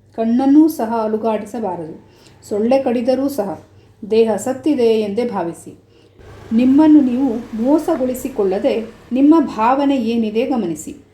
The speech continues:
ಈ ತಂತ್ರವನ್ನು ಬಹಳ ಜನ ಪ್ರಯತ್ನಿಸಿದ್ದಾರೆ. ರಮಣ ಮಹರ್ಷಿಯವರು ಇದೇ ತಂತ್ರದ ಮೂಲಕ ಜ್ಞಾನೋದಯ ಪಡೆದರು. ಆದರೆ ನಮ್ಮ ಈಗಿನ ಜೀವಿತಾವಧಿಯಲ್ಲಿ ಅದು ಆದದ್ದಲ್ಲ.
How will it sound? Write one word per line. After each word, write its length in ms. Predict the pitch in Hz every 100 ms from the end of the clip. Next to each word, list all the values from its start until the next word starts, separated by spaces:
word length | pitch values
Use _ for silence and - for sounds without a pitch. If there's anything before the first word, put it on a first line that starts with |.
| _ -
ಈ 100 | 302
ತಂತ್ರವನ್ನು 800 | 320 247 247 311 330 226 208 196
ಬಹಳ 320 | 214 240 311 269
ಜನ 140 | 208 226
ಪ್ರಯತ್ನಿಸಿದ್ದಾರೆ. 840 | 196 180 185 233 233 190 160 185 _ _ _ - _ _ 220
ರಮಣ 260 | 226 302 392
ಮಹರ್ಷಿಯವರು 680 | 269 240 - 247 262 202 165
ಇದೇ 300 | 214 262 320
ತಂತ್ರದ 420 | 285 233 233 233
ಮೂಲಕ 300 | 208 202 208 226 190
ಜ್ಞಾನೋದಯ 500 | 196 196 196 185 233
ಪಡೆದರು. 600 | 240 180 170 - _ _ _ -
ಆದರೆ 500 | 196 202 247 190 196 - _ _ 214
ನಮ್ಮ 540 | 220 262 302 285 220
ಈಗಿನ 380 | 240 294 294 285 247
ಜೀವಿತಾವಧಿಯಲ್ಲಿ 1160 | 208 226 262 262 247 247 214 208 202 226 233
ಅದು 460 | 190 196 226 - _
ಆದದ್ದಲ್ಲ. 560 | 214 190 190 185 226 214